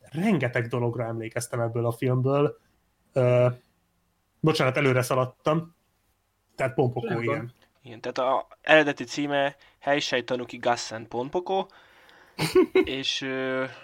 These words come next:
Speaker 3: ugye ez
Speaker 1: És a rendezője Gus Van Sant Pom-, Ponpoko.
Speaker 3: Igen.
Speaker 1: Nem, hát mondtad Gus Sant Ponpoko
Speaker 3: Ja.
Speaker 1: van, akkor Gus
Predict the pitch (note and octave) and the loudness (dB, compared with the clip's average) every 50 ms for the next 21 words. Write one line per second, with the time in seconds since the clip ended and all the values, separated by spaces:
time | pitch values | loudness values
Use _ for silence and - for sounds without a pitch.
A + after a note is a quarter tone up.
0 | - - - - - - - - - _ _ _ _ _ _ _ _ _ _ _ | -20 -20 -20 -20 -20 -20 -20 -20 -20 _ _ _ _ _ _ _ _ _ _ _
1 | _ _ _ - C3+ B2 C3 C3 C3 C3+ C3 B2+ D#3+ D#3 D3 D3 D3+ E3+ F3+ E3 | _ _ _ -16 -12 -6 -4 0 2 2 2 2 2 4 4 4 4 4 2 2
2 | E3 D#3 D#3 E3+ E3 E3 D#3+ F3+ F3+ D#3+ - - E3 D3+ D3 C3 - G3 E3 C3+ | 2 2 2 2 2 2 2 2 0 0 0 0 0 0 0 0 0 -2 -2 -2
3 | B2 - - C3+ B2+ A#2+ B2 _ _ - - B2 A#2+ A#2+ A#2+ A#2+ - A#2 A2+ A2+ | -4 -6 -6 -6 -6 -6 -8 _ _ -6 -6 -4 -4 -6 -8 -8 -8 -10 -10 -10
4 | A#2 _ _ _ _ _ _ _ _ _ - _ _ _ - - - _ - - | -14 _ _ _ _ _ _ _ _ _ -20 _ _ _ -16 -16 -16 _ -14 -12
5 | A#2+ A#2+ B2 B2 A#2 A2+ A#2 _ _ - B2+ B2+ - - _ _ _ _ _ _ | -8 -4 -4 -4 -4 -6 -12 _ _ -8 -8 -8 -8 -12 _ _ _ _ _ _
6 | _ _ _ _ _ _ _ _ _ _ - C#3+ C3 B2+ A#2+ B2+ C#3 C3+ - D#3 | _ _ _ _ _ _ _ _ _ _ 0 2 2 2 2 2 0 0 0 0
7 | C#3+ C#3+ C#3+ B2+ B2 D3+ D3 C#3 - A#2+ A#2+ C#3+ C3 B2+ A#2+ - D3 C#3 C3+ C3 | 2 2 0 0 2 0 0 0 0 0 0 0 0 0 -2 0 0 0 0 2
8 | - C#3+ - - D#3 C#3 C#3 C3+ C#3 C#3+ C#3 - - C3+ C3+ B2+ B2 | -2 -2 0 2 4 4 6 4 4 2 -2 -4 -4 -2 -2 -2 -4